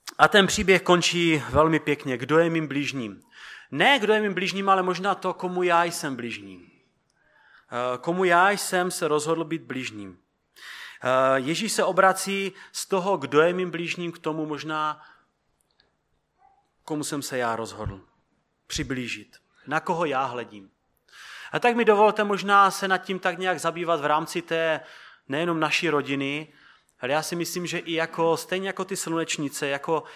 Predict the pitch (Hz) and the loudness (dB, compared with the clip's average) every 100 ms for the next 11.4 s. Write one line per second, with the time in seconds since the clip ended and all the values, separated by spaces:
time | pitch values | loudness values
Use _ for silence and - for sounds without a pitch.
0 | - 135 147 160 175 - 156 - 165 - | -12 -8 -6 -4 -6 -4 -6 -6 -8 -8
1 | 139 151 147 147 - 147 147 151 139 - | -8 -8 -10 -10 -6 -6 -4 -6 -6 -10
2 | _ _ _ _ _ _ 110 127 127 - | _ _ _ _ _ _ -2 0 0 -2
3 | - - _ _ - - - - 143 - | -12 -16 _ _ -20 -20 -20 -8 -6 -4
4 | 180 185 175 170 175 180 175 175 165 - | -2 0 0 -2 0 0 2 0 0 -2
5 | 170 170 160 151 - - - - 160 165 | -2 2 2 0 -4 -14 -10 -4 -2 -2
6 | - 180 151 160 151 147 - 160 156 156 | -4 -6 -4 -2 -2 -2 -4 0 0 -2
7 | - - _ 131 147 160 139 143 143 131 | -14 -20 _ -8 -2 -2 -2 -2 -2 -2
8 | 123 120 123 120 117 117 117 107 98 95 | -4 -4 -4 -6 -8 -8 -8 -8 -12 -18
9 | _ _ _ _ _ _ _ - 147 170 | _ _ _ _ _ _ _ -8 -6 -4
10 | 180 175 190 196 190 180 180 180 196 196 | -4 -4 -4 -4 0 2 2 0 -6 -4
11 | 165 156 165 | -2 -2 -2